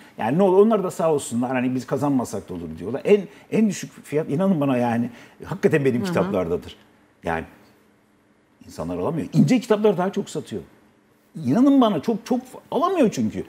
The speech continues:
Speaker 1: Ekmek, ulaşım, benzin,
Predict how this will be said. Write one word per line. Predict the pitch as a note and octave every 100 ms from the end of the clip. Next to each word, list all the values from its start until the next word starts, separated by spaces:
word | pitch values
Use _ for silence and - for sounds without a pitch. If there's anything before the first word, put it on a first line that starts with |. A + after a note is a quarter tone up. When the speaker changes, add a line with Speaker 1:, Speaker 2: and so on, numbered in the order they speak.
| - - - -
Speaker 1:
Ekmek, | G2+ G2+ G#3 B3+ - - _ _ _ _ _ _ _ _ _ _ -
ulaşım, | C3 D#3+ - A#3+ E3 - _ _ _ _ _ _ _ -
benzin, | F2+ D3 F#3 D#3+ A#3+ D3+